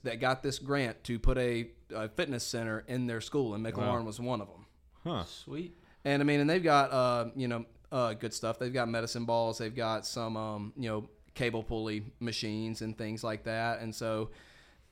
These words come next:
Speaker 1: uh, that's been, uh, that's been for me just, we focus mainly on just going in, teaching them, you know, about, you know,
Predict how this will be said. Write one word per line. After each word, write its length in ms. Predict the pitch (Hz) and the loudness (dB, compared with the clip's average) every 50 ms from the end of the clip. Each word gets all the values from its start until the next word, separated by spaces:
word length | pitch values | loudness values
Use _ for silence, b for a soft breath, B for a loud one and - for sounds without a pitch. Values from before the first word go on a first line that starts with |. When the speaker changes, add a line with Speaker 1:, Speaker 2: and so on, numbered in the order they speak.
| 139 131 - - | -18 -16 -4 0
Speaker 1:
uh, 260 | 143 127 120 117 117 | 2 4 4 4 2
that's 300 | 120 123 123 123 120 - | 2 2 0 2 0 0
been, 340 | 131 131 123 120 120 120 120 | -2 -2 -2 0 0 0 0
uh, 120 | 117 113 | 0 0
that's 260 | 113 120 117 117 - | 0 0 -2 -2 -2
been 200 | - 127 120 117 | -4 -4 -4 -4
for 140 | 113 - 113 | -4 -4 -4
me 320 | 110 110 110 110 117 117 113 | -4 -2 -2 -2 -2 -4 -4
just, 460 | - 117 113 113 107 - - - - - - - _ - - - - - - - - | -4 -4 -4 -4 -4 -6 -8 -10 -14 -18 -20 -20 _ -14 -12 -12 -12 -12 -16 -18 -6
we 160 | 131 135 123 | -4 -4 -4
focus 400 | 120 - 131 123 120 - 120 - | -2 -2 -2 -2 -2 -2 -4 -4
mainly 380 | 123 117 113 113 117 113 113 113 | -2 -2 -2 -2 -2 -2 -2 -2
on 300 | 110 107 113 113 110 110 107 | -2 -2 -4 -4 -6 -6 -6
just 340 | 120 110 - - - 135 127 | -6 -6 -6 -8 -10 -4 0
going 300 | 135 127 123 117 117 117 | 2 2 2 2 0 0
in, 160 | 117 117 113 | -2 -2 -4
teaching 400 | 113 - 120 117 113 - 117 113 | -2 -4 -4 -4 -4 -4 -4 -4
them, 200 | 113 113 113 110 113 | -2 -4 -4 -4 -4
you 60 | 110 | -2
know, 240 | 107 107 107 104 107 | -2 -2 -2 -2 -2
about, 300 | 104 107 110 110 113 - - - - | -4 -4 -6 -6 -10 -12 -18 -14 -10
you 80 | 123 | -10
know, 80 | 110 | -10